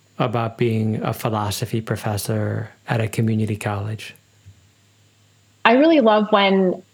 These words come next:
Speaker 2: you see that light go off in their heads or their minds, and you can tell with their eyes, like, they're really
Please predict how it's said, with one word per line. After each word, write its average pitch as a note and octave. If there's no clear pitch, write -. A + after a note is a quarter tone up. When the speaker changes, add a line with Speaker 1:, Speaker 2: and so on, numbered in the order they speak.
Speaker 2:
you G#3
see G3+
that F#3+
light G3
go G3
off F#3+
in F#3
their G3
heads F#3
or F#3
their F#3+
minds, F3+
and F3+
you G#3+
can G#3+
tell A3+
with G#3+
their G3+
eyes, F#3
like, F#3+
they're F#3+
really F#3+